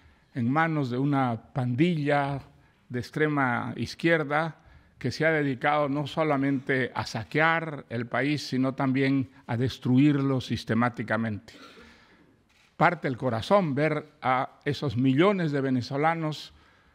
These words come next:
que simplemente, eh, empujados por el hambre, por la falta de ilusiones, por la falta de esperanzas, se echan a los caminos de América Latina en busca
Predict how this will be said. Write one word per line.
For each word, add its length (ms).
que 120
simplemente, 1040
eh, 340
empujados 720
por 200
el 140
hambre, 560
por 180
la 120
falta 720
de 140
ilusiones, 680
por 200
la 80
falta 460
de 80
esperanzas, 800
se 320
echan 300
a 40
los 180
caminos 540
de 100
América 420
Latina 560
en 180
busca 600